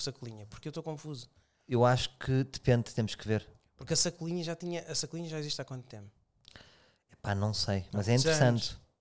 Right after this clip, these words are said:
Speaker 2: Que, exatamente, quem é que lançou em Portugal o croissant com açúcar? Mas é assim, deve ter sido lançado em vários pontos. Se calhar vais a Faf e há uma pastelaria que tem croissants com açúcar.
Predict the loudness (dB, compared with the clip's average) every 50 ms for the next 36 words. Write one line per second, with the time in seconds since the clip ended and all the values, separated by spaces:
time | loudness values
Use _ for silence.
0 | _ -12 -4 4 6 8 8 8 8 4 4 6 6 6 6 6 6 4 4 6
1 | 6 6 6 6 4 4 6 8 8 8 8 6 4 4 4 4 4 2 2 2
2 | 2 2 2 0 0 -2 -4 -4 -12 -16 -14 -6 0 2 4 4 4 4 4 0
3 | 2 0 0 0 -2 -4 -2 0 0 0 0 2 2 2 4 4 4 4 2 2
4 | 0 0 0 -2 -2 -4 -8 -14 _ _ _ _ _ _ _ -14 -6 -2 0 0
5 | 2 2 2 2 2 0 0 4 6 8 8 8 6 4 6 6 8 8 6 6
6 | 4 2 4 4 4 4 4 2 2 0 -2 0 0 -2 -2 0 -2 -4 -2 0
7 | 0 0 0 -2 -4 -4 -4 -6 -8